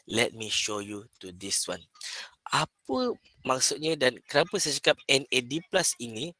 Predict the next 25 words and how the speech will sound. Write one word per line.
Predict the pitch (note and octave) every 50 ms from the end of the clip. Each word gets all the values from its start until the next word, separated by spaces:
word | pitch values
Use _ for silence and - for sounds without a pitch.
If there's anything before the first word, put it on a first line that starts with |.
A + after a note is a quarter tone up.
| _
boleh | - A#2+ B2+ B2+ C#3 C#3 C3
menjadi, | B2+ B2+ B2+ C3 B2+ B2+ C3+ C3+ C3+ C3 - -
kita | _ - A#2+ C3+ B2
panggil | B2+ B2 B2
sebagai | - - B2 A#2+ B2 B2+ C3 - - B2
oxidizing | A#2+ A#2 - - - A#2+ A#2 G#2+ G#2+ A2 G#2+ A2 A2 G2+
agent? | - B2 C#3 D#3+ F#3 F3 A#2 G#2+ - - - - - - - _
Tengok, | - D#3+ D#3+ C#3 A2 - - _ - - - - - - - _ _ -
dia | B2+ C#3+ E3+ G3+ C4 C4 - -
adalah | - - E3 E3+ D#3+ - - -
agent | D3+ E3+ F3+ D#3+ C#3+ - A2+ A#2 D#3 F3 - _ _ - _ _
yang | D3 D#3+ E3 D#3+ D3+
menyebabkan | C#3 C3+ B2+ A#2+ A#2+ G2+ - - - C#3 D#3+ - - _
orang | E3+ F#3 F#3+ G3 G3
lain | G3 G#3+ A3+ B3 A3+ -
teroksidize. | - F#3 D#3+ - - B2 - - - C3 A2+ G#2+ E2+ E2 - - - - - - - _ _ _ _ _ _ - G2
Ha, | G2 G2+ G#2 G#2+ G#2+ G#2+ G#2+ G#2 G#2 G2+ G2+ G2 G2 F#2+ F2+ - - _ -
orang | C3 C#3+ D#3+ D#3+ E3
lain | F#3 A3 A3
teroksidize. | - - D#3+ D3 - A#2 A2 - - A#2+ G#2+ F2 F2+ F2 -
Macam | - - - G#3 G3+
mana | E3+
saya | E3 D#3 -
tahu | D#3+ C3
orang | C#3+ D3+ D3+